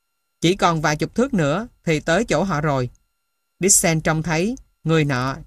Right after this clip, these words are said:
trỏ cho người kia biết đống cỏ sắp trôi đến, làm đứt tấm lưới chằng dây leo mà họ đang chăng bắt cá. Rồi hai người vội vàng kéo lưới lên, vừa hô người ra giúp. Năm sáu người da đen chạy và đi trên những cây xà ngang,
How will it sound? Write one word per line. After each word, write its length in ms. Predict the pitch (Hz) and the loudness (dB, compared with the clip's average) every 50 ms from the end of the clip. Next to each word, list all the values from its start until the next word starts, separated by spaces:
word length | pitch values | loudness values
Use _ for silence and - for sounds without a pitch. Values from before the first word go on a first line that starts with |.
| - - | -6 -2
trỏ 200 | 160 104 139 196 | -2 0 0 0
cho 120 | 208 196 190 | 0 0 0
người 220 | 185 165 147 143 | 0 0 0 -2
kia 200 | 127 - 175 175 | -2 -2 0 0
biết 200 | 175 202 247 254 - _ _ _ _ _ | 2 0 0 -2 -6 _ _ _ _ _
đống 200 | - 175 185 240 | -2 -2 -2 0
cỏ 260 | 233 - 127 123 147 | 0 0 0 0 0
sắp 260 | 175 - 269 254 - - | 0 0 0 -2 0 0
trôi 160 | 208 185 185 | 0 0 2
đến, 280 | 175 165 170 196 247 269 - - _ _ _ _ | 0 0 0 0 -2 -6 -10 -16 _ _ _ _
làm 360 | 160 156 156 147 147 156 180 | -2 0 0 0 0 0 0
đứt 140 | 214 233 - - _ _ - | 0 0 0 -6 _ _ -2
tấm 180 | 190 202 240 | 0 2 2
lưới 200 | 240 214 208 254 | 2 2 2 0
chằng 340 | - - 202 170 156 151 147 | 0 -2 -2 -2 0 0 0
dây 120 | 165 180 190 | 0 0 0
leo 300 | 190 185 185 180 175 - - _ _ _ _ | 0 0 0 -2 -4 -6 -12 _ _ _ _
mà 180 | - 156 156 151 | -4 -2 0 0
họ 280 | 156 151 120 117 131 | 0 0 -2 -2 -2
đang 240 | 135 165 160 160 160 | -2 0 0 0 0
chăng 220 | 151 175 156 151 151 | -2 -2 -4 -4 -4
bắt 120 | 180 - - | -6 -6 -6
cá. 280 | - 170 165 175 220 262 - _ _ _ _ _ _ _ _ _ _ _ _ _ _ | -4 -2 -2 -2 -4 -6 -10 _ _ _ _ _ _ _ _ _ _ _ _ _ _
Rồi 220 | 143 165 165 165 | 0 2 2 2
hai 160 | 170 202 202 202 | 2 2 2 2
người 200 | 196 175 160 147 | 2 2 0 0
vội 180 | 147 139 143 | 0 -2 0
vàng 240 | 143 160 156 147 139 | 0 0 -2 -2 -2
kéo 180 | - 160 170 214 | -2 -2 0 0
lưới 180 | 214 196 226 | 2 0 0
lên, 260 | 240 220 196 185 175 160 - - _ _ _ _ _ | 0 0 0 -2 -2 -6 -10 -18 _ _ _ _ _
vừa 220 | - 143 170 165 156 | 0 2 2 2 2
hô 200 | 160 185 208 208 | 2 2 0 0
người 220 | 208 185 165 156 | 2 2 2 2
ra 100 | 151 170 | 0 0
giúp. 200 | 175 175 220 247 - - _ _ _ _ _ _ _ _ _ _ _ _ _ _ _ _ _ _ | 0 0 0 -2 -2 -8 _ _ _ _ _ _ _ _ _ _ _ _ _ _ _ _ _ _
Năm 220 | - 165 170 - - | 2 2 2 4 4
sáu 180 | - 196 208 | 2 2 2
người 180 | 226 196 156 139 | 2 0 0 2
da 120 | 147 160 | 0 0
đen 220 | 170 170 170 170 160 | 0 0 0 0 0
chạy 340 | - 139 123 120 127 139 - - _ _ - | 0 0 0 0 -2 -4 -6 -12 _ _ -4
và 180 | 131 151 165 | -2 0 2
đi 220 | 170 180 190 202 196 | 2 2 2 2 2
trên 200 | - 190 180 180 | 0 -2 0 0
những 200 | 160 135 156 180 | -2 -2 -2 -2
cây 140 | - 180 165 | -2 -2 0
xà 200 | - - 147 131 | 0 0 -2 -2
ngang, 340 | 135 147 156 156 156 156 | -2 -2 -2 -2 -4 -4